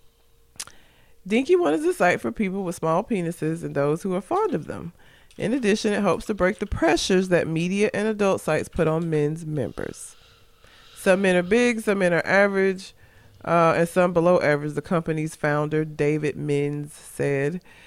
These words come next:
Dinky One lets smaller men date people outside their circle of friends with the safety that everyone using the site is fully aware.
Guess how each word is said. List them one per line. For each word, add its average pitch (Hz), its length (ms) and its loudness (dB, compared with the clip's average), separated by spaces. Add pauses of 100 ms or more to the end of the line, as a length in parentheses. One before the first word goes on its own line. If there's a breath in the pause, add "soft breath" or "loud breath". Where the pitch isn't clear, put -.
(180 loud breath)
Dinky 254 280 4
One 240 260 4
lets 202 260 6
smaller 208 460 4
men 185 280 0
date 165 260 2
people 185 300 -2
outside 165 440 2
their 160 160 0
circle 160 340 -2
of 214 120 -2
friends 160 240 -2
with 170 120 -8
the 165 80 -4
safety 185 380 -2
that 165 160 0
everyone 165 480 0
using 160 300 -2
the 190 80 -2
site 135 260 0
is 180 180 -4
fully 127 380 -2
aware. 170 420 0